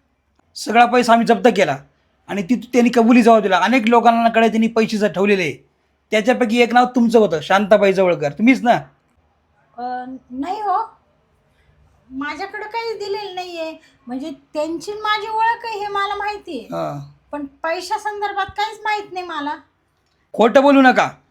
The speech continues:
Speaker 1: त्यांनी तुमचं नाव घेतलंय. आता ते पैसे ते कुठं आणा बरं पटकन.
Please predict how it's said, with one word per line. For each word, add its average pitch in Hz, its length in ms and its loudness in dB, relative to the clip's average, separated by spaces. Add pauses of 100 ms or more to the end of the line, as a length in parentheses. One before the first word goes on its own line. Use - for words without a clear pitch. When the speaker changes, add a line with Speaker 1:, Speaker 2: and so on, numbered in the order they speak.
(280)
Speaker 1:
त्यांनी 254 220 8
तुमचं 277 320 6
नाव 277 200 6
घेतलंय. 233 400 2 (540)
आता 175 200 2
ते 185 100 -2
पैसे 226 340 2
ते 226 120 -4
कुठं 196 180 2
आणा 202 140 4
बरं 190 120 2
पटकन. 170 340 -2